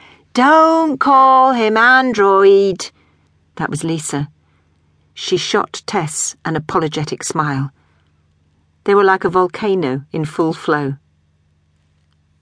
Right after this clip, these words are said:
Volcano? Tess leant back in her chair. She and Robin could visit Etna and Palermo.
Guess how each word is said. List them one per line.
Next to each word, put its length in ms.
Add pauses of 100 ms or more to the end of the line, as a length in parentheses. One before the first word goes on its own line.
(100)
Volcano? 800 (1120)
Tess 340
leant 220
back 220
in 60
her 100 (120)
chair. 320 (540)
She 240
and 80
Robin 380
could 240
visit 420
Etna 400 (880)
and 140
Palermo. 600